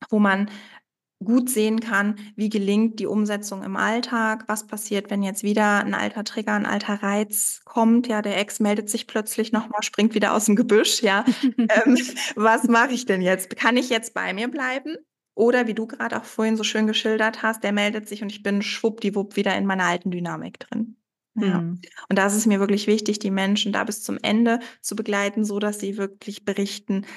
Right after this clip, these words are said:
Speaker 1: „Hey, wow, ne, ich bin auf 'nem anderen Level, ja, und ich merke, dass, ähm,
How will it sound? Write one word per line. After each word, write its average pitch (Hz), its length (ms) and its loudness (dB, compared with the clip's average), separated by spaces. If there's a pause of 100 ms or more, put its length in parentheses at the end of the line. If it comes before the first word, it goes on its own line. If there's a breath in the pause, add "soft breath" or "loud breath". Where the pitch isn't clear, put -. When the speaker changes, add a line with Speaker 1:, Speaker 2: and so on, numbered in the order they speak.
(180 loud breath)
Speaker 1:
„Hey, 185 160 0
wow, 185 260 4
ne, 185 100 -2
ich - 220 -14
bin 202 160 -2
auf - 200 -6
'nem 196 140 -2
anderen 190 340 -2
Level, 196 720 0
ja, 196 340 -2
und 202 160 -4
ich 196 180 -10
merke, 202 440 0
dass, 202 360 -8
ähm, 196 380 -2